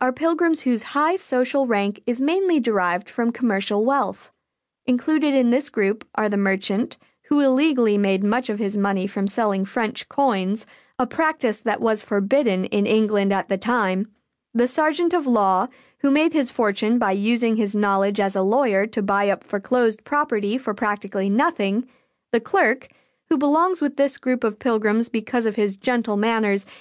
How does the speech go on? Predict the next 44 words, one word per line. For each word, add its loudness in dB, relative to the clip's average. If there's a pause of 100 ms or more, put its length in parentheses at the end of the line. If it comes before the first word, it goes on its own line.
(120)
and 0
extensive -2
knowledge 0
of -4
books, -2 (480)
and 2
the 2
franklin, -2 (320)
who 2
made 4
enough 2
money 0
to -8
become -2
a -2
country 0
gentleman 0 (280)
and 0
is 2
in 2
a 2
position 0
to -2
push -2
for -2
a 2
noble 2
station. -2 (640)
It 2
is 0
evident 0
both 2
from 0
the 2
relationship 0
of -2
the 0
franklin's 0
portrait -2
to -4
that 0
of -2
the -2
guildsman 0